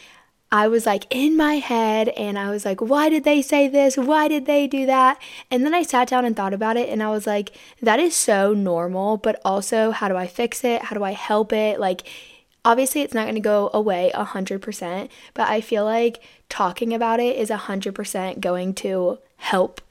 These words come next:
So we're gonna talk about it today. So if you struggle with this too, let me know so that I don't feel like I'm alone. But, um, I'm gonna start off by saying nothing other people do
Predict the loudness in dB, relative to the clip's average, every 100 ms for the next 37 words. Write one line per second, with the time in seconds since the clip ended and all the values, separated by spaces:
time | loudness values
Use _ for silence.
0 | _ -4 -2 0 0 -4 -2 2 2 2
1 | 0 0 2 2 0 -4 -6 -6 -6 -6
2 | -8 -12 -20 -12 0 2 2 0 -6 _
3 | -4 0 2 4 4 4 2 -2 -2 0
4 | 0 2 0 2 0 0 -2 -2 0 2
5 | 2 0 0 2 2 2 2 0 2 4
6 | 4 4 4 2 0 -4 -2 0 0 -2
7 | -6 -20 -20 -20 -4 0 2 0 -4 -6
8 | -10 _ _ _ _ _ _ _ -6 0
9 | 2 4 4 4 4 2 0 2 -2 -2
10 | -4 -4 -4 -2 0 -2 -2 0 2 2
11 | 2 0 0 -2 -2 0 0 2 4